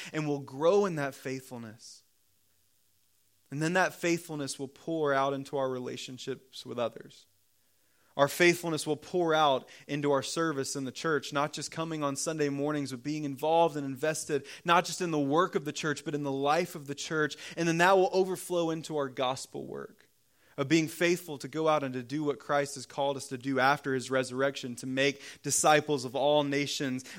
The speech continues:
baptizing in the name of the Father and Son and the Holy Spirit, and teaching to obey all the things that he commands, to go out and to be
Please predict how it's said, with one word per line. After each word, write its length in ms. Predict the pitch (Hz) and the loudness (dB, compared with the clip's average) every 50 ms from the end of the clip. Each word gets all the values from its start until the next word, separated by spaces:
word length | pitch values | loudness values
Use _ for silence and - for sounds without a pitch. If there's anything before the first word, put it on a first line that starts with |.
| - | -2
baptizing 560 | 135 151 147 151 156 151 - 165 156 147 143 143 | 4 8 8 8 8 6 6 4 4 4 4 0
in 40 | 139 | 0
the 40 | 139 | 0
name 140 | 139 139 | -2 0
of 40 | 135 | -2
the 60 | 127 | -2
Father 340 | - - 156 151 151 143 135 | -2 2 4 4 4 4 2
and 60 | 127 | -2
Son 180 | 123 - 165 156 | -6 -6 -4 -4
and 60 | 143 | -4
the 40 | 131 | -4
Holy 180 | 123 156 151 139 | -2 -2 -2 -2
Spirit, 300 | - - - 156 143 131 | -4 -6 -4 -4 -4 -4
and 100 | 123 - | -6 -6
teaching 300 | - 175 160 - 170 151 | -8 -8 -8 -6 -4 0
to 80 | 147 | 2
obey 300 | 143 143 131 147 143 147 | 2 2 4 4 2 2
all 280 | - - 147 156 170 170 | 2 2 2 4 4 4
the 100 | 151 151 | 2 -2
things 300 | - - 170 165 151 135 | -8 -6 -6 -4 -4 -6
that 80 | 143 | -6
he 80 | 139 135 | -8 -8
commands, 440 | - - 151 156 156 156 151 143 - | -8 -8 -4 -2 0 0 0 -2 -4
to 80 | 143 | -8
go 200 | 120 - 170 180 | -6 -2 2 2
out 140 | 170 160 165 | 2 2 0
and 100 | 160 151 | -2 -4
to 60 | 139 | -6
be 320 | 127 - 165 160 156 143 | -6 -6 -4 -4 -4 -6